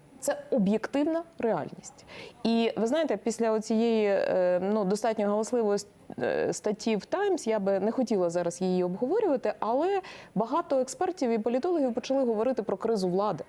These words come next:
І об'єктивно ми маємо, якщо ми не проводимо вибори, то ми маємо показати, що ми розуміємо, що таке демократія.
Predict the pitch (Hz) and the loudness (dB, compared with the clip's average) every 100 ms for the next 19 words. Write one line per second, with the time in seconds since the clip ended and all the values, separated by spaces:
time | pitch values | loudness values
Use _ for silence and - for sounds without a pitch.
0 | - - - - - - 233 240 - 233 | -16 -20 -20 -20 -20 -6 0 0 0 0
1 | 196 233 - 311 381 392 262 87 - - | 2 0 0 0 0 2 0 -2 -6 -20
2 | - - - 220 233 262 294 247 214 202 | -20 -12 -2 2 2 2 2 2 2 2
3 | 180 - - - 196 - - 240 214 214 | 0 -4 -20 -6 -6 -2 0 2 2 2
4 | 208 196 190 175 170 165 349 349 - - | 0 0 0 0 -2 0 0 0 -4 -10
5 | _ - - - - 214 214 220 226 202 | _ -20 -20 -20 -2 2 4 2 2 0
6 | 196 196 180 175 165 262 - 185 - - | 0 -2 -2 -2 2 0 0 -4 -2 -2
7 | 196 185 175 185 196 311 349 - 190 190 | 0 2 0 0 0 0 -2 -2 -2 -2
8 | 208 196 175 180 170 170 139 - - | -2 -2 0 -2 -2 -4 -4 -10 -18